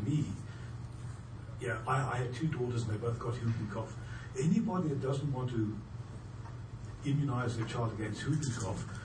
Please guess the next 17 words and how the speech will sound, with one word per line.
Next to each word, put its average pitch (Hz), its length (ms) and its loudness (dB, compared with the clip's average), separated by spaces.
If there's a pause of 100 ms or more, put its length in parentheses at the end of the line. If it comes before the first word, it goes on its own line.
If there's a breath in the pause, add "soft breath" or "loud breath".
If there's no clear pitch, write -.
(180 loud breath)
should - 160 -2
see 175 300 2 (100)
two 202 200 4
children 120 540 2
about - 360 0
three 165 180 2
or 151 80 2
four 135 260 0
years 117 240 2
of 104 100 2 (120)
age - 240 -2 (540 loud breath)
at 131 160 0
two 156 200 6
o'clock - 260 2
in 113 100 2
the 117 80 0
morning, 107 500 2